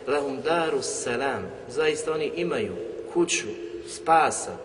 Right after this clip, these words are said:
uživanja, zbog čega? Govoreći da je on njihov zaštitnik zbog onoga što su činili i radili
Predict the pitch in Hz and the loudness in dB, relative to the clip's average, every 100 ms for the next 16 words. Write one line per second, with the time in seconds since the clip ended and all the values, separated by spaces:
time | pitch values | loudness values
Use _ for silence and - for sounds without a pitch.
0 | - 117 117 127 151 180 196 226 254 - | -8 -6 -4 -2 0 2 2 2 2 -2
1 | - - - - 113 123 135 - 196 202 | -8 -8 -12 -10 -4 0 0 2 2 4
2 | 214 214 - - - - - - 151 156 | 2 0 -4 -6 -8 -12 -6 6 8 10
3 | 139 127 127 139 151 160 139 113 123 139 | 8 6 4 2 2 0 -2 -2 0 4
4 | 190 208 - - 190 143 - - - 208 | 4 4 2 -2 -2 -2 -2 -2 2 2
5 | 208 185 147 135 190 185 151 - - 185 | 2 2 0 0 0 0 -2 -2 0 2
6 | 175 143 127 131 151 147 143 185 | 2 2 2 4 4 4 4 4